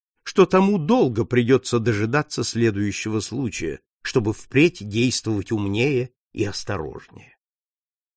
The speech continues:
Граф Гайно фон Морбург помирился со своим стариком-отцом и сделался наследником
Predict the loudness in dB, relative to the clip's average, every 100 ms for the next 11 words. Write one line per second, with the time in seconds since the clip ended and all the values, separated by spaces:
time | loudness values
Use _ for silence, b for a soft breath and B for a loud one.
0 | _ 4 6 6 2 4 4 6 2 0
1 | 0 2 0 -4 -12 -16 _ _ _ 4
2 | 6 8 6 4 2 0 0 -2 4 4
3 | 4 2 -2 -2 -2 -2 -4 -4 2 2
4 | 2 -2 _ _ _ 2 4 6 4 4
5 | 2 6 6 6 6 6 6 0 2 2
6 | 2 -4